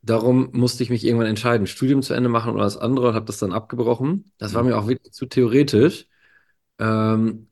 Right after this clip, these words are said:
Speaker 1: immer in diesen Vorlesungen sitzen, acht Seiten pro Vorlesung zu schreiben, dann hätte ich mir auch, hätte es damals schon YouTube stärker gegeben, hätte ich mir einfach ein YouTube-Video angeguckt.
Speaker 2: Ja.
Speaker 1: Dafür hätte ich nicht da sitzen müssen. Und das
Speaker 2: Ja.
Speaker 1: habe ich auch nicht verstanden. Hab dann die Bücher einfach so alle gelesen.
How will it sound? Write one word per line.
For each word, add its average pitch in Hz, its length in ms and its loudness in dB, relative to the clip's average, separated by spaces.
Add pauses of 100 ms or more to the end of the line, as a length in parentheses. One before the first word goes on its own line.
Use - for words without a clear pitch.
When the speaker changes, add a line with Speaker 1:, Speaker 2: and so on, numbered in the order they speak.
Speaker 1:
immer 127 200 2
in 120 80 2
diesen 110 180 -2
Vorlesungen 117 580 2
sitzen, 117 540 -4
acht 120 220 -4
Seiten 131 360 2
pro 117 260 -2
Vorlesung 117 500 2
zu 110 140 -8
schreiben, 107 640 -2
dann 110 160 -2
hätte 113 220 -4
ich 113 80 -2
mir 117 100 0
auch, 113 40 0
hätte 117 200 -2
es 104 160 -6
damals 120 320 0
schon 113 160 0
YouTube 127 320 0
stärker 131 320 0
gegeben, 120 320 0
hätte 120 120 0
ich 107 40 -8
mir 113 60 0
einfach 113 120 -2
ein 113 60 0
YouTube-Video 101 460 0
angeguckt. 110 520 -2 (300)
Speaker 2:
Ja. - 80 -14
Speaker 1:
Dafür 104 180 -2
hätte 117 80 2
ich 117 60 0
nicht 120 140 -2
da 123 100 -6
sitzen 127 260 -6
müssen. 127 400 -2
Und 98 120 -8
das - 80 -6
Speaker 2:
Ja. - 60 -2
Speaker 1:
habe 120 80 2
ich 113 80 0
auch 117 60 2
nicht 120 140 2
verstanden. 127 460 -4 (240)
Hab - 100 -8
dann 123 140 6
die 120 40 6
Bücher 139 280 4
einfach 113 160 0
so 131 160 2
alle 113 120 4
gelesen. 98 600 -2